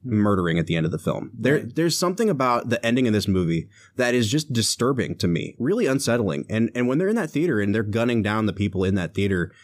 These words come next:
Speaker 1: they cut to this close-up of the bear Jew,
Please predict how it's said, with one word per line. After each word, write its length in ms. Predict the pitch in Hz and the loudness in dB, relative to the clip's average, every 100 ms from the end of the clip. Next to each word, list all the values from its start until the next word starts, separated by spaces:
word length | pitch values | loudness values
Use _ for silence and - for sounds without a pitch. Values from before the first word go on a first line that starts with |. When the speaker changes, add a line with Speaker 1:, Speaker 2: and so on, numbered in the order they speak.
| - _ | -20 _
Speaker 1:
they 160 | 98 110 | -2 -2
cut 280 | - 156 147 | -2 -4 -2
to 100 | 175 | 0
this 160 | 110 | 0
close-up 640 | - - 101 113 - - - _ _ _ _ _ - | -2 -2 0 0 -2 -4 -8 _ _ _ _ _ -2
of 440 | 92 95 90 101 | 2 2 0 -2
the 80 | 107 | -2
bear 300 | 87 95 95 | 2 2 2
Jew, 480 | 87 85 85 80 | 2 2 2 2